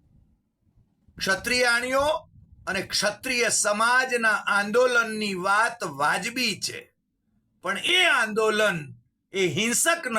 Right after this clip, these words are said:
બને, એને અટકચાળા કરવામાં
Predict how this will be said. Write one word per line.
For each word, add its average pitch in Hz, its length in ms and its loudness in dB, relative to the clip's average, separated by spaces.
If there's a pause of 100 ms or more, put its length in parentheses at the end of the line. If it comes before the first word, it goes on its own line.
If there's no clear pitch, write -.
(140)
બને, 185 300 0 (1400)
એને 240 300 0
અટકચાળા 233 880 0
કરવામાં 196 720 0